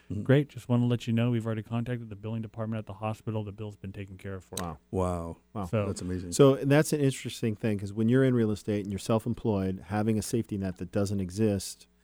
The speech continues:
Speaker 3: you know, where does that come from? And I gotta say, what was it, two, three years ago? The, the hurricane down in, in
Speaker 2: Oh, yeah.
Speaker 3: Austin, Texas.
Speaker 1: Mm-hmm.
Speaker 3: So we were flying down in August for a real estate convention in Austin.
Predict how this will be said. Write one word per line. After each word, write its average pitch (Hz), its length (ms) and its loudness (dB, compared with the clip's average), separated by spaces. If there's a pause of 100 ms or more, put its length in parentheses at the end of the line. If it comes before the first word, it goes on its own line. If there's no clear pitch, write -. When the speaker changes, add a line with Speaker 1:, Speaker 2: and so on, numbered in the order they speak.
(160)
Speaker 3:
you 104 80 2
know, 98 260 0
where 110 320 4
does 104 160 2
that 101 220 -4
come 113 240 0
from? 95 320 -2
And 104 120 0
I 123 120 6
gotta 120 200 4
say, 104 380 2
what 95 180 -8
was 98 120 -4
it, 95 100 -4 (140)
two, 123 420 2 (140)
three 123 140 2
years 120 180 2
ago? 127 280 2 (440)
The, 107 260 0
the 110 120 -2
hurricane 120 440 2
down 107 240 4
in, 104 160 0
in 101 160 -6
Speaker 2:
Oh, 143 180 8
yeah. 92 100 -6
Speaker 3:
Austin, 113 280 -2
Texas. 123 400 -2
Speaker 1:
Mm-hmm. 95 280 -4 (260)
Speaker 3:
So 120 260 8
we 120 240 6
were 143 100 6
flying 123 380 0
down 107 520 2
in 127 180 6
August 110 680 2
for 107 260 2
a 104 280 2
real 110 160 2
estate 117 220 -2
convention 107 360 -2
in 98 140 0
Austin. 95 580 -2